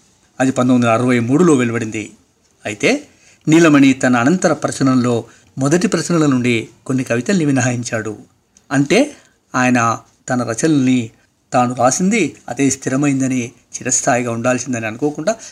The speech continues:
ఎప్పటికప్పుడు తన సృజనని పునర్మూల్యాంకనం చేసుకునే ఒక అలవాటు నీలమణి పూకన్కు ఉండేదనేది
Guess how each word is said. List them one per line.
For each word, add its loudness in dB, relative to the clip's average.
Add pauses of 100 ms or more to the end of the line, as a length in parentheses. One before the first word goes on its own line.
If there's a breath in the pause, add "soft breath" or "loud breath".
(140 loud breath)
ఎప్పటికప్పుడు -2
తన 0
సృజనని 0 (520 soft breath)
పునర్మూల్యాంకనం 0
చేసుకునే -10
ఒక -12
అలవాటు -4 (200)
నీలమణి -10
పూకన్కు -14
ఉండేదనేది -6